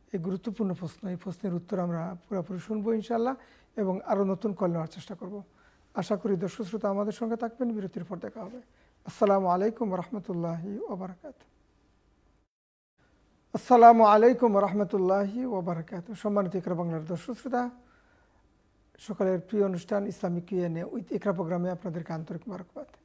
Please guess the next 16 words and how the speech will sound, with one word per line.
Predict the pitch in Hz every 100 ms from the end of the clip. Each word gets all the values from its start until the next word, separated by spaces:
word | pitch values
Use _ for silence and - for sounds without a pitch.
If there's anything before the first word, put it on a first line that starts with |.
| _ _ _ _ -
আলহামদুলিল্লাহ, | 208 180 233 202 190 180
আমার | 180
সাথে | 170 190 190
রয়েছেন | 180 175 175 180 196 _ _ _ _ - - -
ব্রিটেনের | 240 180 220 220
শ্রদ্ধাভাজন | 226 202 196 190 175 190
আলিম | 175 175 170
দ্বীন, | 156 165 165 165 _ _ _ _ _ _ _ _ 220
জামিয়াতুল | 208 220 214 202 196
খায়র | - 190 185
আল | 220
ইসলামিয়ার | 175 208 185 185
প্রতিষ্ঠাতা | 175 185 175 185 170
প্রিন্সিপাল | 180 185 170 170 170 175 _ _ _ -
মুফতি | 202 - 208
শেখ | - 185 175